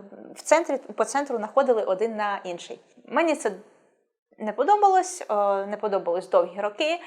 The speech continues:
Е, я наважувалась на ортодонтичне лікування дуже довго.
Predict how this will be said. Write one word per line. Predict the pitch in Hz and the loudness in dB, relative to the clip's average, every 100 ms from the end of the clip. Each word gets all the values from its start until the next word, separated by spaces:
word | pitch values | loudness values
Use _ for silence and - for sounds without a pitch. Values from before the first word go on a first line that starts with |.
| - - - | -14 -16 -10
Е, | - 196 | -2 0
я | 190 196 196 | 2 2 2
наважувалась | 196 196 196 202 185 180 185 - | 2 6 6 4 0 0 -2 -6
на | 190 190 185 175 - | -4 -2 -2 -2 0
ортодонтичне | 208 202 202 208 208 196 | 0 0 0 -2 -2 -4
лікування | 190 190 180 190 | -4 -2 0 0
дуже | 190 302 208 | 0 0 0
довго. | 202 196 233 - 311 | 2 4 4 2 0